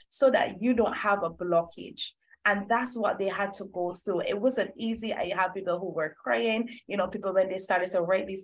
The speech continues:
things out, they could not believe that these were things that they were even struggling with. And it was all, it was all in a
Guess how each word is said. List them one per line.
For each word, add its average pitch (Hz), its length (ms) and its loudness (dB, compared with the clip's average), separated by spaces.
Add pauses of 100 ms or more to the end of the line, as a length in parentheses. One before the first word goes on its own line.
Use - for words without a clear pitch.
things 190 260 0
out, 185 220 4
they 180 140 -4
could 175 160 -10
not - 200 -4
believe 254 460 0
that 202 180 0
these 208 200 -4
were 175 100 2
things 202 280 -4
that - 140 0
they 185 100 0
were 170 160 0
even 170 300 -4
struggling 277 680 0
with. 285 160 4 (480)
And 226 160 2
it 220 120 0
was 226 220 0
all, 247 460 2 (140)
it 233 100 2
was 220 200 -8
all 240 200 2
in 190 180 -4
a 190 60 -2